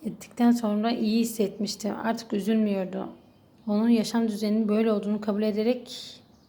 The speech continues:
yaşamaya alıştığını anlamıştı. Ayşe büyün-, büyüdükçe hayata bakış açısı da farklılaşıyordu. Gözleri görmese de insanların ses tonundan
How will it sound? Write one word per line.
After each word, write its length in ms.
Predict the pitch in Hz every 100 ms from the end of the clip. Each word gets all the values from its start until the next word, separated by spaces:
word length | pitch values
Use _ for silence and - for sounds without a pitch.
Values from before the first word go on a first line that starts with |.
| _
yaşamaya 540 | 214 202 214 196 220 233
alıştığını 440 | 202 - 208 202
anlamıştı. 520 | 208 196 202 - 214 - - - - - - _ _ _ _ _ _ _ _ _ _ _ _ _ - - - - - - - - - -
Ayşe 380 | 233 233 285 240
büyün-, 520 | 247 277 277 - - - -
büyüdükçe 800 | 208 226 233 233 285 - 277 294
hayata 440 | 240 214 208 240
bakış 220 | 226 -
açısı 340 | 220 - - 240
da 80 |
farklılaşıyordu. 840 | 233 208 196 202 196 - 196 190 190
Gözleri 420 | 220 208 202 214 214
görmese 500 | 247 240 208 202 208
de 100 | 214
insanların 500 | 208 208 208 196 233
ses 340 | - 226 220
tonundan 440 | 202 185 202 -